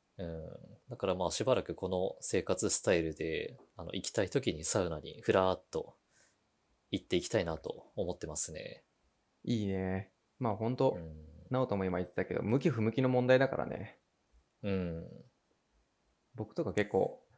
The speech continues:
Speaker 2: 会社員やってる方が、なんだろう、生活リズムが安定していいなって思うし。
Speaker 1: はいはいはい。じゃあ、えーっと、
Speaker 2: はい。
Speaker 1: また次の方。えーっと、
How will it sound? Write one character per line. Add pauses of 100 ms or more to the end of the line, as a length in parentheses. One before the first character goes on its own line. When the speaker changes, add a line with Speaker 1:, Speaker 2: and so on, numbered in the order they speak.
(120)
Speaker 2:
会
社
員
や
っ
て
る
方
が、 (800)
な
ん
だ
ろ
う、 (420)
生
活
リ
ズ
ム
が
安
定
し
て
い
い
な
っ
て
思
う
し。 (800)
Speaker 1:
は
い
は
い
は
い。 (760)
じ
ゃ
あ、 (160)
え
ー
っ
と、
Speaker 2:
は (100)
い。
Speaker 1:
ま
た
次
の
方。 (1200)
え
ー
っ
と、